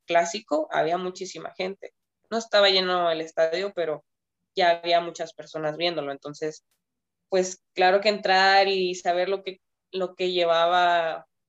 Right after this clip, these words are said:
el jugar un clásico, este, ver a la gente, era algo totalmente nuevo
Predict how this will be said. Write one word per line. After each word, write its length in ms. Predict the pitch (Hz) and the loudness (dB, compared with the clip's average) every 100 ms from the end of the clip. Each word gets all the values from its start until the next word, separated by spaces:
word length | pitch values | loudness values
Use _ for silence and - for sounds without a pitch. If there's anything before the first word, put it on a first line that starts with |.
| - | -10
el 520 | 180 170 170 165 156 _ | -8 -8 -12 -16 -18 _
jugar 240 | 175 170 | 0 2
un 160 | 180 185 | 2 -2
clásico, 880 | 185 180 175 - 185 - 180 175 175 _ _ _ _ _ | 0 2 2 -2 -10 -6 -4 -2 -6 _ _ _ _ _
este, 1040 | 165 170 170 - - 170 165 165 160 156 - _ _ _ _ _ _ | -4 -2 -4 -12 -4 0 2 4 2 -2 -10 _ _ _ _ _ _
ver 200 | - 185 | 0 4
a 60 | 202 | 4
la 180 | 208 | 2
gente, 960 | 185 - 190 190 196 196 190 185 180 180 | -2 -4 -4 -4 -4 -2 0 0 0 -2
era 360 | 180 - 226 | -2 -2 0
algo 240 | 226 226 226 | 0 -2 -10
totalmente 500 | 190 185 180 180 185 | -10 -8 -8 -6 -6
nuevo 420 | 175 170 160 | -4 -2 -4